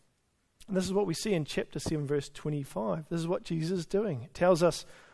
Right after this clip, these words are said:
"Consequently, he is able to save to the uttermost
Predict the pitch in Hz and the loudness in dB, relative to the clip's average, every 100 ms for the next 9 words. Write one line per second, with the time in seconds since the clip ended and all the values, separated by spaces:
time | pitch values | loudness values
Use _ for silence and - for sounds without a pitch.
0 | _ - 190 220 - 220 165 160 139 190 | _ 0 2 2 0 -4 -4 -2 -2 -4
1 | - 156 170 156 147 143 131 147 - - | -4 2 2 4 0 0 -2 -6 -6 -2
2 | 170 170 170 - 156 - 135 127 156 156 | 2 4 2 0 -4 -2 -2 -4 -6 -8
3 | - - - | -12 -20 -20